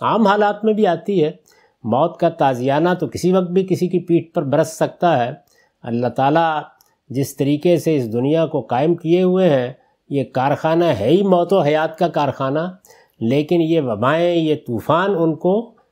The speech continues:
बिल्कुल नुमायाँ कर देते हैं। यानी वही मौत जो बस्तियों में आ रही होती है, लेकिन इस तरह तंबीह का ज़रिया नहीं बनती, वो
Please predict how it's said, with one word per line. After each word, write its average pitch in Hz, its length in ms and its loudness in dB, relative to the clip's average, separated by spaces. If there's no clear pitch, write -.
बिल्कुल 190 460 2
नुमायाँ 151 400 2
कर 110 160 -4
देते 104 320 -4
हैं। 107 100 -2
यानी 123 180 -2
वही 151 360 2
मौत 139 520 0
जो 123 120 -2
बस्तियों 196 520 2
में 196 140 2
आ 135 200 2
रही 247 240 2
होती 175 340 2
है, 123 320 0
लेकिन 143 400 -2
इस 196 260 2
तरह 220 200 2
तंबीह 165 480 2
का 175 140 2
ज़रिया 151 400 2
नहीं 117 340 2
बनती, 190 520 0
वो 147 160 0